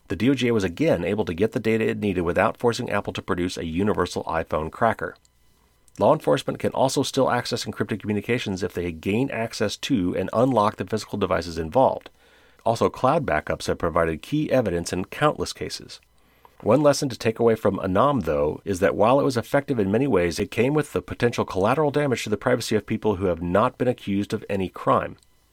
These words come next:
Even a product geared toward crooks can be used by law-abiding people as well,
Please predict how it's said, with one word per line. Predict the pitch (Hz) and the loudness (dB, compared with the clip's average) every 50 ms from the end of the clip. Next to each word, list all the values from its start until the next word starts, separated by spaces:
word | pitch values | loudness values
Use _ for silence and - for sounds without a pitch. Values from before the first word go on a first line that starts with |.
| _ - | _ -6
Even | - - 160 170 | -2 0 0 0
a | 170 | 0
product | - - 151 147 143 139 - - 98 | 2 2 2 4 4 2 0 -4 -6
geared | 95 101 113 139 135 - | -2 0 2 2 2 0
toward | - 131 127 120 - - | -2 -2 -2 -2 -4 -6
crooks | - - 147 104 - - - | -2 0 0 0 0 -2 -4
can | - 92 87 | -4 -2 -2
be | 90 85 | -2 0
used | 90 101 110 - | 0 0 -2 0
by | - 98 | 0 0
law-abiding | 95 87 85 82 85 107 123 123 123 131 131 131 123 | 0 2 2 4 4 4 4 4 4 2 2 2 0
people | - 123 113 - 101 98 | -2 -4 -6 -2 -2 -2
as | 95 90 | -2 -2
well, | 98 113 127 104 98 82 - | 0 2 2 2 2 0 -6